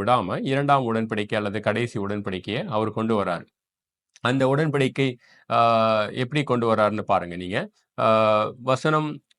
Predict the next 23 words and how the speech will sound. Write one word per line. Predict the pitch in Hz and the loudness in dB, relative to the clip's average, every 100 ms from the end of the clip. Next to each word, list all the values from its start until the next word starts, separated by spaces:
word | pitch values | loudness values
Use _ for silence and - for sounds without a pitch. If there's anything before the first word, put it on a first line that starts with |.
| - | 0
பத்துல | 131 165 135 | 0 2 0
படிக்கிறேன் | 113 107 104 101 | -2 -2 -2 -2
நானு. | 95 101 139 | -4 -4 -2
"அந்த | 139 185 190 | 0 0 0
நாட்களுக்கு | 175 147 151 - 139 131 120 | 2 2 2 -4 -6 -6 -6
பின்பு | 107 98 95 107 87 _ _ _ _ | -6 -6 -4 -4 -4 _ _ _ _
நான் | - 113 147 185 127 | -10 2 6 6 4
இஸ்ரவேல் | 104 131 160 151 147 | -2 -4 -2 0 -2
குடும்பத்தாரோடு | 139 131 131 135 131 120 120 120 120 | -2 -2 0 0 2 2 2 0 0
பண்ணும் | 113 113 110 107 | 0 -2 -2 0
உடன்படிக்கையாவது, | 120 127 117 107 104 98 87 87 110 - _ _ | -2 -2 -4 -2 -2 0 -2 -4 -8 -8 _ _
என்னுடைய | 117 165 190 170 160 - | -4 0 0 0 0 0
பிரமாணங்களை | 135 135 175 196 185 127 110 131 - _ | 0 2 4 4 2 0 0 -2 -8 _
அவர்களுடைய | - 117 143 135 135 123 113 110 156 _ | 0 2 4 2 2 2 2 0 -2 _
மனதில் | 104 120 160 165 170 107 | 0 2 2 2 0 2
வைத்து, | 98 123 113 - 208 139 _ _ _ _ | 2 2 0 -4 -4 -4 _ _ _ _
ஆ, | 123 123 123 123 | 2 6 8 6
அவர்களுடைய | - 143 165 151 143 139 127 120 | 6 6 6 2 0 2 2 2
இருதயங்களில் | 156 180 170 131 107 110 185 - | 2 2 2 2 0 -2 -4 -8
என்னுடைய | - 117 113 107 104 | -4 -2 -2 -2 -2
பிரமாணங்களை | 110 110 113 110 104 104 | -2 0 0 0 -2 -4
நான் | 101 101 | -2 -4
எழுதுவேன். | 95 101 95 90 98 85 | -4 -4 -4 -4 -6 -8